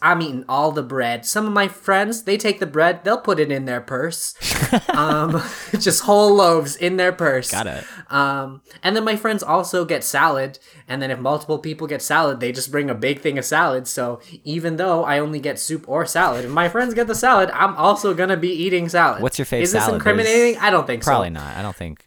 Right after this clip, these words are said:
Speaker 2: Mario's gonna arrest you. Um, but I
Speaker 1: <laughs> Mario himself.
Speaker 2: <laughs> Yeah, from the East Side. Um, what of the two salads? What's your, which, which would you go for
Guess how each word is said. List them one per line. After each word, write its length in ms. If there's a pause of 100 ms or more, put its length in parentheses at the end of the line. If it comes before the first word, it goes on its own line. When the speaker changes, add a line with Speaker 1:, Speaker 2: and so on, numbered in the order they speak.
Speaker 2:
Mario's 460
gonna 220
arrest 320
you. 120 (280)
Um, 420 (240)
but 440 (180)
I 160 (340)
Speaker 1:
<laughs> 0
Mario 580
himself. 500
Speaker 2:
<laughs> 20
Yeah, 220 (340)
from 180
the 100
East 220
Side. 380 (380)
Um, 360
what 220
of 160
the 100
two 220
salads? 560
What's 200
your, 220
which, 400
which 300
would 160
you 80
go 200
for 400